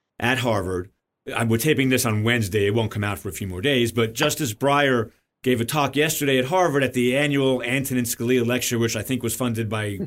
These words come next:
all kinds of dark, there's, there's a whole story there too, but leaving that aside,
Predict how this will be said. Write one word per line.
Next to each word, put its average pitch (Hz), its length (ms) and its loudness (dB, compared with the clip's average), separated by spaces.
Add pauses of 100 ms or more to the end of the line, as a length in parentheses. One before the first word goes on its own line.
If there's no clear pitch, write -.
all 110 120 -4
kinds 110 200 -4
of 95 100 -8
dark, 113 260 -4 (960)
there's, 117 160 -2
there's 180 160 0
a 180 60 4
whole 151 240 2 (320)
story 196 360 6
there 151 240 6
too, 143 280 6
but 127 120 -2
leaving 214 200 4
that 175 140 4
aside, 123 340 0